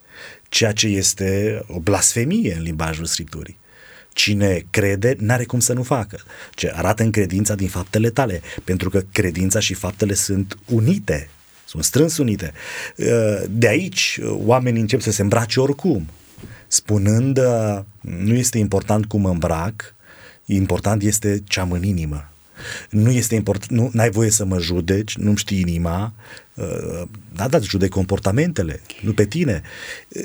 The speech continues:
Discrepanța aceasta duce până într-acolo încât bisericile devin un soi de club, un soi de, uh, bazat pe o filozofie sau pe o teologie a harului ieftin,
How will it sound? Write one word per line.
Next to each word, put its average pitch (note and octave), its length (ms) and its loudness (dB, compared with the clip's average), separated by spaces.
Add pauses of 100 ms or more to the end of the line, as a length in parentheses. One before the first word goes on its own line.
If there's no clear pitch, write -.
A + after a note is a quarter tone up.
(140)
Discrepanța C3 760 2
aceasta D3+ 440 2 (160)
duce D3+ 280 4
până E3 240 4
într-acolo A2 800 0 (260)
încât C#3+ 400 2
bisericile D#3 680 2
devin B2+ 280 2
un C3+ 100 2
soi D3+ 360 2
de B2+ 160 0
club, B2 520 2 (760)
un A#2+ 160 2
soi C#3 340 2
de, B2+ 560 4 (640)
uh, A2+ 280 4
bazat A#2 880 0
pe - 80 0
o A#2+ 60 4
filozofie A2+ 720 2
sau B2+ 160 2
pe A2+ 80 -2
o G#2+ 60 4
teologie G#2+ 580 2
a A#2 80 0
harului G#2+ 520 0
ieftin, - 440 -2